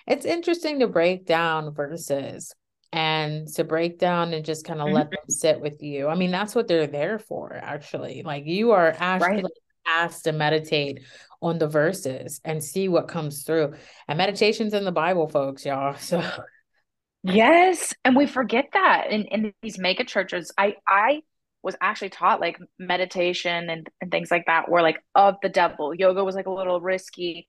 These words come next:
Speaker 2: not by my parents, but by, like, you know, mainstream churches. So to just know that in, you know, the last hour or so of just being in God's word and talking about it and fellowship, it's like, "Oh, okay, never mind. I don't need a glass of wine after work. I'm fine. I'm ready to curl up."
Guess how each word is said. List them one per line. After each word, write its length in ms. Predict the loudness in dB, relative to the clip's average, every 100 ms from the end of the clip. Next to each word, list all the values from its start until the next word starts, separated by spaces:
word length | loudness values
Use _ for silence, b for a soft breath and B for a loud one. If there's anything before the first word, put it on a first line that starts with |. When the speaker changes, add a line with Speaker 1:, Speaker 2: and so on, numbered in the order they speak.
| b b
Speaker 2:
not 160 | -2 2
by 160 | 2
my 160 | 2 -2
parents, 360 | 0 0 0 -2
but 160 | -8 -8 _
by, 160 | -6 -4
like, 180 | -8 -8 -10
you 60 |
know, 100 | -10
mainstream 440 | -6 -6 -4 -6 -6
churches. 440 | -2 0 0 -2 -2 B B
So 400 | 2 4 4 0 _ _ _
to 120 | 0 4
just 260 | 6 4
know 280 | 4 4 6
that 240 | 4 2
in, 360 | 0 -4 -6 -12 _ _ _ _ _
you 120 | -6
know, 140 | -4 0
the 100 | 2
last 240 | 4 2 2
hour 300 | 4 6 4
or 40 |
so 220 | 2 0
of 100 | 0
just 260 | 0 -4 -2
being 180 | -6 -2
in 240 | -4 -2
God's 260 | 2 2 4
word 200 | 2 2
and 80 | 2
talking 400 | 2 2 0 0
about 240 | 4 6
it 80 | 4
and 160 | 0 -2 2
fellowship, 640 | 6 6 4 0 -2 -2 -6 b b b
it's 100 | -2
like, 120 | 0 6
"Oh, 220 | 8 8
okay, 320 | 6 -2 -4 -8
never 220 | -8 -6
mind. 240 | -6 -6 -4
I 80 | -2
don't 100 | 0
need 120 | -2
a 40 |
glass 200 | -2 -2
of 40 | -2
wine 160 | -4 -4
after 180 | -4
work. 160 | -6 -4
I'm 140 | -2 0
fine. 340 | 0 0 -6
I'm 80 | -8
ready 160 | -8 -8
to 80 | -6
curl 320 | 2 4 6
up." 220 | 4 2